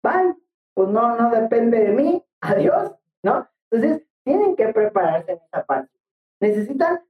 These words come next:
tener esa habilidad porque no depende de ti. Tristemente, y los digo porque fui empleado muchos años, tristemente eres un número de matrícula en una empresa.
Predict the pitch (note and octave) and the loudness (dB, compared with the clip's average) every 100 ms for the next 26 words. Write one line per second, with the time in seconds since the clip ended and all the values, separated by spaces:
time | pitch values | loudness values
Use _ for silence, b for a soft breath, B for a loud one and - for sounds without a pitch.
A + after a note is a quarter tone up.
0 | _ G#3+ G#3 C#4 F#4 G4 D4 C#4 A#3 G3+ | _ 0 2 2 2 2 0 2 2 4
1 | F#3 A3+ C4+ - _ B3+ B3 B3 C4 D4 | 4 2 -2 -8 _ -2 0 0 2 2
2 | D4 - D4+ D#4 C#4 A3 A3+ - D4 - | 0 0 0 -2 2 0 0 -2 -2 -2
3 | - _ _ _ B3+ D#4 D#4+ - D#4 D4 | -12 _ _ _ 0 0 0 -2 2 4
4 | C#4+ C#4 B3+ B3+ G#3+ F#3+ F#3 B3 D4 - | 4 2 2 2 2 2 2 0 0 -2
5 | - F#3 A3+ A#3 B3 B3 B3 A#3+ A#3+ - | -4 -4 -2 -2 0 2 2 0 -4 -4
6 | C#4 A#3 G#3 G3+ G#3 - _ _ B3+ D4 | -2 -2 0 0 -2 -6 _ _ 0 0
7 | D4 D#4 C#4+ C#4+ D4 D4 - _ B3+ D#4+ | 0 2 2 0 0 -2 -4 _ 0 0
8 | - C#4+ C4+ C#4 D4 D4 C4+ B3 A3+ - | -2 0 2 2 2 2 2 0 -2 -4
9 | - D4 - A#3+ A3 F#3+ G3+ A3+ A#3+ - | -4 -8 -6 0 0 0 -2 -4 -4 -2
10 | A#3+ C4+ - - | -2 -2 -4 -6